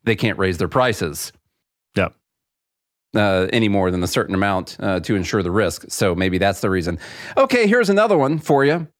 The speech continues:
Speaker 1: Let's go. California bill would punish parents who don't affirm their child's gender identity.
Speaker 2: Mm.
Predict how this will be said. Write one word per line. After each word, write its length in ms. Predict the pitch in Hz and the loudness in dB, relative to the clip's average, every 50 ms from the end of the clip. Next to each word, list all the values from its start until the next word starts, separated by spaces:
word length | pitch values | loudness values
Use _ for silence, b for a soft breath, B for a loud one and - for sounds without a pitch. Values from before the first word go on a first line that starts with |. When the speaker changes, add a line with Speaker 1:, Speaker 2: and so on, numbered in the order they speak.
| _ - | _ -2
Speaker 1:
Let's 180 | 143 143 - | -2 0 0
go. 260 | - 175 147 147 160 | 2 2 4 4 2
California 640 | 156 - 190 202 208 208 156 208 214 208 202 196 185 165 | 2 2 2 4 4 4 4 4 4 4 4 4 4 4
bill 520 | 147 190 202 196 156 143 156 160 151 - _ _ _ _ _ _ _ _ _ _ _ _ _ _ _ _ _ _ _ _ - | 4 4 4 4 4 4 2 0 -4 -10 _ _ _ _ _ _ _ _ _ _ _ _ _ _ _ _ _ _ _ _ -2
would 320 | 123 113 131 147 135 107 - | 2 2 4 2 2 0 0
punish 520 | 135 156 175 180 175 165 - - - - _ _ _ _ _ _ _ _ _ _ _ _ _ _ _ _ _ _ - | 2 2 2 2 0 0 -2 -4 -6 -10 _ _ _ _ _ _ _ _ _ _ _ _ _ _ _ _ _ _ 0
parents 600 | 165 180 190 185 165 147 147 160 - - - - - | 2 2 4 4 4 2 2 0 -4 -8 -8 -4 0
who 160 | 123 147 143 143 | 2 4 4 4
don't 360 | 117 151 151 160 165 156 - - | 4 2 2 2 2 0 -2 -2
affirm 760 | 147 139 127 - - 151 156 160 165 180 185 180 175 160 - _ _ _ - | -2 -2 -2 0 0 2 4 4 4 2 2 0 -2 -4 -6 _ _ _ -4
their 220 | - 131 143 143 139 | 0 2 2 2 2
child's 580 | - - 156 143 147 147 156 151 151 143 120 | 0 2 2 4 4 4 4 2 2 0 -2
gender 520 | 110 113 104 127 143 151 147 143 143 143 139 | -4 0 0 2 2 4 4 4 4 4 4
identity. 760 | 139 135 123 127 170 208 - - 110 - - 90 76 - - _ _ _ - | 2 2 0 0 -2 -2 -2 -4 -6 -4 -4 -6 -6 -8 -12 _ _ _ 0
Speaker 2:
Mm. 340 | 117 120 113 95 80 71 | 2 4 4 4 2 0